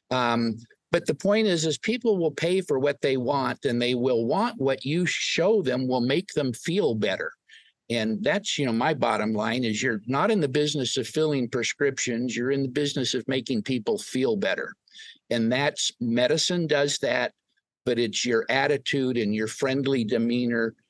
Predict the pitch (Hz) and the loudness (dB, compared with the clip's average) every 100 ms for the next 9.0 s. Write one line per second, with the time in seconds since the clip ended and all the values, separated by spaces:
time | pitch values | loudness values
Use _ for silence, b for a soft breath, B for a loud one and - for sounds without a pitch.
0 | b b 120 117 107 117 104 104 123 135 | b b -2 0 2 0 0 0 0 2
1 | 131 - 123 - 127 107 117 110 110 113 | 0 -2 -4 -4 -2 -2 0 0 0 -4
2 | - _ _ - 123 117 110 - - - | -12 _ _ -4 0 0 -2 -4 -10 -6
3 | 127 110 117 120 - 123 117 147 147 - | -2 0 0 -2 0 0 2 2 0 -2
4 | 139 - 143 135 135 127 165 165 147 147 | -2 -2 0 2 2 2 0 0 0 0
5 | 120 151 156 160 147 170 202 120 95 85 | 2 0 0 -2 -2 0 0 0 -2 -2
6 | 92 104 120 120 110 139 113 107 127 131 | -2 -2 0 -2 0 -2 -2 -2 0 0
7 | 127 143 - 143 135 123 120 - 151 165 | 0 -2 -2 -2 -2 -2 -4 -2 -2 -2
8 | 208 202 110 104 113 110 113 107 - - | -2 0 0 0 0 0 0 -2 -2 -6